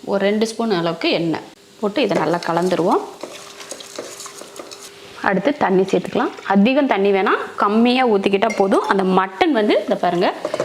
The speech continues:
கரெக்டாக இந்த மாதிரி முங்குது பாருங்க. இந்த அளவுக்கு மட்டன் முங்குற அளவுக்கு தண்ணி இருந்தால் போதும், அதிகமாக தண்ணி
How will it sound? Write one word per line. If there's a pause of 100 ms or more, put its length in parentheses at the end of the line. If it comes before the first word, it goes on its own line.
(220)
கரெக்டாக
இந்த
மாதிரி
முங்குது
பாருங்க. (160)
இந்த
அளவுக்கு (100)
மட்டன்
முங்குற
அளவுக்கு
தண்ணி
இருந்தால்
போதும், (380)
அதிகமாக
தண்ணி